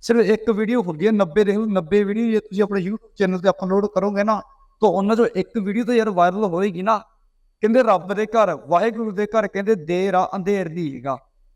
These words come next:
ਜਿਹੜਾ ਬੰਦਾ ਮਿਹਨਤ ਕਰਦਾ ਨਾ ਵਾਹਿਗੁਰੂ ਉਹਦਾ ਸਾਥ ਦਿੰਦਾ ਹੀ ਦਿੰਦਾ ਵਾ। ਤੁਹਾਡੀ ਮਿਹਨਤ ਬੇਕਾਰ ਨਹੀਂ ਜਾਊਗੀ, ਜਿੰਨੀ ਤੁਸੀਂ ਮਿਹਨਤ ਕਰੋਗੇ ਨਾ ਤੁਹਾਨੂੰ ਉਹਦਾ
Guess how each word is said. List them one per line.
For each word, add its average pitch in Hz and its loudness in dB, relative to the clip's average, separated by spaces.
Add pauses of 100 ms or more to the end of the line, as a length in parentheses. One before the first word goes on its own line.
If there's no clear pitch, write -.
ਜਿਹੜਾ 170 4
ਬੰਦਾ 214 2
ਮਿਹਨਤ 202 -2
ਕਰਦਾ 190 0
ਨਾ 208 0 (340)
ਵਾਹਿਗੁਰੂ 196 2
ਉਹਦਾ 185 0
ਸਾਥ 180 0
ਦਿੰਦਾ 170 0
ਹੀ 190 0
ਦਿੰਦਾ 160 0
ਵਾ। - -8 (520)
ਤੁਹਾਡੀ 220 4
ਮਿਹਨਤ 202 0 (500)
ਬੇਕਾਰ 185 2
ਨਹੀਂ 180 -2
ਜਾਊਗੀ, 139 -4 (300)
ਜਿੰਨੀ 185 0
ਤੁਸੀਂ 226 -2
ਮਿਹਨਤ 202 0
ਕਰੋਗੇ 202 0
ਨਾ 214 0 (340)
ਤੁਹਾਨੂੰ 214 2 (120)
ਉਹਦਾ 180 4